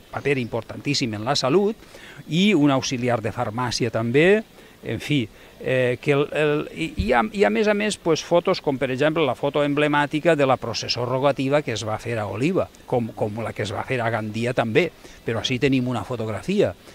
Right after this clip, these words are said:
com està eixint la Mare de Déu del Rebollet, eh, per a la processó rogativa, eh?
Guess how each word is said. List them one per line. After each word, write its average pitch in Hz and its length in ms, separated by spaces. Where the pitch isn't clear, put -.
com 139 180
està 131 240
eixint 151 320
la 127 80
Mare 120 240
de 127 100
Déu 131 160
del 131 160
Rebollet, 160 500
eh, 151 180
per 127 160
a 151 100
la 143 120
processó 110 480
rogativa, 120 680
eh? 151 180